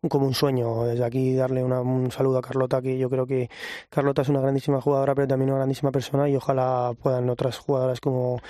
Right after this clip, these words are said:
Ana Peláez, Nuria Iturrios, que están ahí en la pelea de entrar, ojalá ellas entren, que son también grandes jugadoras y grandes personas. Así que un saludo muy fuerte a todas y espero que tengáis suerte, que tengáis una gran temporada y podamos veros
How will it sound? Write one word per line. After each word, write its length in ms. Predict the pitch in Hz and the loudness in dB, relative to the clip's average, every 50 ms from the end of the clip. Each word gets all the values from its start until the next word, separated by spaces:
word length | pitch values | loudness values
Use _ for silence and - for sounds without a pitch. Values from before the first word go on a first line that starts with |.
| - - _ | -20 -20 _
Ana 180 | - 143 135 131 | 0 0 0 2
Peláez, 320 | - 139 135 135 135 131 | 2 2 2 2 2 2
Nuria 200 | 131 135 127 131 | 0 0 0 -2
Iturrios, 300 | 123 - 135 127 135 131 - | 0 0 0 0 0 0 0
que 60 | 143 | -4
están 180 | 127 - 135 127 | -2 0 -2 0
ahí 100 | 127 131 | 0 0
en 80 | 127 | 0
la 100 | 127 123 | 0 -2
pelea 220 | 120 - 135 131 127 | 0 -2 -2 0 0
de 60 | 127 | 0
entrar, 260 | 123 123 123 131 135 131 | 0 0 0 0 0 0
ojalá 300 | 127 139 139 135 131 131 | 0 0 0 0 0 0
ellas 200 | 131 135 127 - | 0 -2 -2 0
entren, 300 | 135 135 135 139 143 143 - - - - - | 0 0 2 0 0 -2 -4 -10 -16 -16 -8
que 100 | - - | -6 -2
son 140 | - 147 135 | -2 0 0
también 280 | 135 131 135 131 131 131 | 2 2 2 2 0 0
grandes 240 | 131 127 127 127 - | 0 0 -2 -2 0
jugadoras 280 | - 139 131 131 127 | 0 0 0 2 0
y 40 | 131 | 0
grandes 240 | 127 127 127 123 - | 0 0 -2 -2 -4
personas. 340 | - 135 117 131 135 131 - | -6 -4 -2 0 -2 0 -2
Así 140 | 131 123 127 | -4 -4 -4
que 120 | - - | -2 -2
un 100 | 139 135 | -2 0
saludo 260 | - 147 139 139 135 | 2 2 2 2 2
muy 100 | 135 135 | 0 -2
fuerte 260 | 131 - 147 135 - 143 | 0 -2 -2 0 0 -2
a 60 | 131 | 0
todas 380 | - 143 143 147 151 - - - - - - - _ _ | 2 2 2 2 0 -2 -6 -14 -16 -16 -16 -18 _ _
y 40 | 156 | -2
espero 280 | 135 - - 143 139 127 | 0 2 2 2 2 2
que 340 | - 139 131 131 127 127 | 2 2 2 2 2 2
tengáis 300 | 123 143 135 135 135 127 | 2 2 0 2 0 -2
suerte, 300 | - - 143 135 131 151 | 0 0 0 2 2 0
que 80 | 139 139 | 0 2
tengáis 240 | 127 135 135 135 120 | 0 0 0 0 0
una 100 | 139 135 | 0 2
gran 180 | 131 131 127 | 2 0 0
temporada 360 | 127 139 127 135 135 131 131 135 | 0 0 0 2 2 2 0 0
y 40 | 135 | 0
podamos 320 | 135 131 123 123 127 123 | 0 0 0 0 0 0
veros 420 | 123 127 123 127 127 120 - - | 0 0 2 0 0 -2 -4 -10